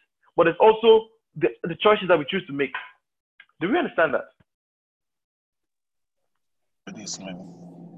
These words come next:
Speaker 1: Huh?
Speaker 2: Thank you. Yeah, get it.
Speaker 1: Yeah.
Speaker 2: Then it means that
Speaker 1: Like
Speaker 2: there's a God, that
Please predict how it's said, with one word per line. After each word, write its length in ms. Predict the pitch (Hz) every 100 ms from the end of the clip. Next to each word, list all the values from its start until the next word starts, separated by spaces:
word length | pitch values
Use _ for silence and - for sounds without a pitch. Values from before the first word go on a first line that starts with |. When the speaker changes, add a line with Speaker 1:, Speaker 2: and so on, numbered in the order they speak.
| - - - - _ -
Speaker 1:
Huh? 140 | 165 - - _ _ _ _ _ _ _ _ _
Speaker 2:
Thank 240 | 190 190 -
you. 80 | 131
Yeah, 200 | 135 104 _ _ _ _ -
get 180 | 117 123
it. 120 | - - _
Speaker 1:
Yeah. 140 | 147 254 - _ _ _ -
Speaker 2:
Then 160 | 156 156 -
it 120 | 180
means 220 | 208 208
that 140 | 156
Speaker 1:
Like 120 | 165 214
Speaker 2:
there's 100 | 160
a 60 |
God, 280 | 135 180 202 - - _ _ _ _ _ _
that 200 | 160